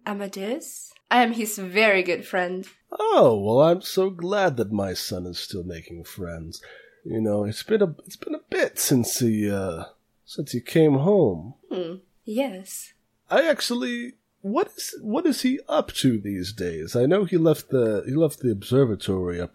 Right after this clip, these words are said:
Speaker 2: north, but he hasn't actually told us what he's been, has he gotten a new residency?
Speaker 1: Um, yes, you would definitely say so.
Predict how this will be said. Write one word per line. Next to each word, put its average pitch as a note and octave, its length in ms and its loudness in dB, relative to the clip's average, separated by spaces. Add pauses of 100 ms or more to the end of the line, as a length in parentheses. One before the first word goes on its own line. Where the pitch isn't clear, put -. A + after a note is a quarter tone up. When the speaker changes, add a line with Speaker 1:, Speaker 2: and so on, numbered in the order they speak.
Speaker 2:
north, A2 640 0
but C3+ 200 -10 (200)
he F3 140 -10
hasn't F#3 300 -2
actually D#3+ 300 -2
told E3+ 340 2
us - 180 -4
what B2+ 140 0
he's A2+ 160 0
been, G#2 340 -4 (340)
has B2+ 140 4
he D3 80 6
gotten D3+ 280 6
a C#3+ 60 6
new C#3 540 6 (420)
residency? G#3 760 0 (320)
Speaker 1:
Um, C4 600 -2
yes, A3 500 0
you G3+ 140 -4
would F#3 180 -10
definitely C4+ 400 -2
say F#4+ 220 -6
so. D#3+ 520 -2